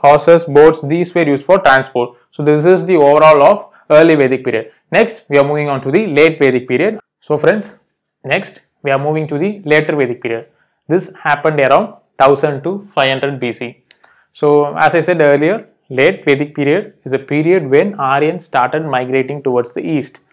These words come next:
So they also mastered the use of iron. They found many iron ores near the Gangetic Plain. So with the help of iron, they cleared the forest in the Gangetic Plains and they started their settlements.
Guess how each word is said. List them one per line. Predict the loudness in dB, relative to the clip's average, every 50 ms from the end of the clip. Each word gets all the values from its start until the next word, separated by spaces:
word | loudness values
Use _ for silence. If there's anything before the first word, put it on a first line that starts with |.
| _ _ _ _ _ _ _
So | _ -6 -4 -4 -2 -2
they | -2 0 2 2 2
also | 2 2 0 0 0 -2 -4
mastered | -4 -2 -2 -4 -4 -2 -2 -2 -2
the | 0 -2
use | -2 -2 -2 -2
of | -4 -4 -4
iron. | -10 -10 -10 -12 -8 -4
They | -2 -2 -2
found | -2 -4 -4 -4 -4 -8 -10 -14 _ _ _ _ _ _ -8
many | -4 -4 -2 -2 0 0
iron | 0 2 2 0 -2 -2 -4
ores | -2 -2 -4 -4 -6 -10 -18 -14
near | -8 -6 -4 -4
the | -4 -4
Gangetic | -2 -2 -2 -2 -2 -4 -6 -8 -8 -8 -8
Plain. | -12 -12 -12 -14
So | _ _ -6 -4 -4 -4 -4 -6 _ _ _ _ _ _ _
with | -6 -4 -4 -4 -4 -8 -6 -2
the | 0 0
help | 2 0 -2 -2 0 -2
of | -2 0 0
iron, | -4 -2 -2 -4 -6 -8 -8 -4
they | 0 0 0 0 -2
cleared | -6 -6 -4 0 2 2 2 0
the | -2 -4 -6
forest | -4 -2 0 2 2 0 0 -4 -6 -10
in | -10
the | -8 -6
Gangetic | -4 -4 -4 -4 -6 -8 -8 -8 -8 -8
Plains | -10 -10 -10 -10 -8
and | -8 -8 -8 -6 -4
they | -2 -2 -4
started | -6 -8 -6 -4 -4 -4 -4 -6 -8 -6
their | -6 -6 -6
settlements. | -6 -8 -12 -12 -10 -12 -12 -12 -16 -18 -20 _